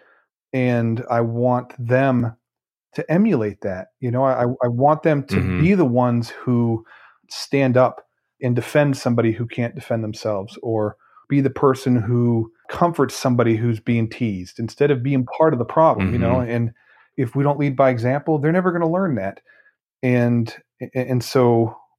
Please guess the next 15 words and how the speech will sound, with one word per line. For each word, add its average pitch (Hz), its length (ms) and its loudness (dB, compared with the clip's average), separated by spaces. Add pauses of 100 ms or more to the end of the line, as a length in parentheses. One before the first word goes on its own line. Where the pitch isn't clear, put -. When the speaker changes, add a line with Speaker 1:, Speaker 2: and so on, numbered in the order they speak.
Speaker 1:
you 131 140 0
know, 107 200 0
that's 127 460 -2 (260)
my 110 140 -2
political, 104 640 -6 (240)
religious 120 440 2 (160)
thing. 113 120 -2 (480)
Speaker 2:
Yeah, 87 380 2
I, 104 180 2 (600)
I 87 220 0 (460)
meant 87 380 -2
to 92 120 -6
tack 80 340 -4
on 78 340 0
that 78 240 0